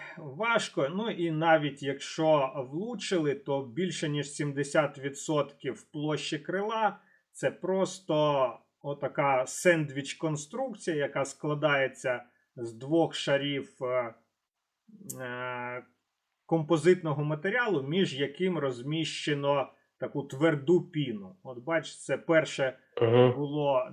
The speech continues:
Speaker 1: це ураження, оце от, це ураження сім шістдесят два, просто дірочка в ньому і все.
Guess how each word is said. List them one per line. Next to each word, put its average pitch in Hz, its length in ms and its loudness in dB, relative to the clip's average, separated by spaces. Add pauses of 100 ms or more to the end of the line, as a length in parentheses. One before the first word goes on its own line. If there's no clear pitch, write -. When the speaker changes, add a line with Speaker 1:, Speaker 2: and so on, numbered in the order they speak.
Speaker 1:
це 135 680 -2
ураження, 135 1200 -2 (720)
оце 127 360 -6
от, 107 240 -8
це 139 220 -2
ураження 135 720 0
сім 143 400 -6
шістдесят 135 760 -6
два, 269 260 -2
просто 180 680 -2 (220)
дірочка 123 640 -2
в 113 140 -8
ньому 147 320 -4
і 113 100 -2
все. 101 420 -10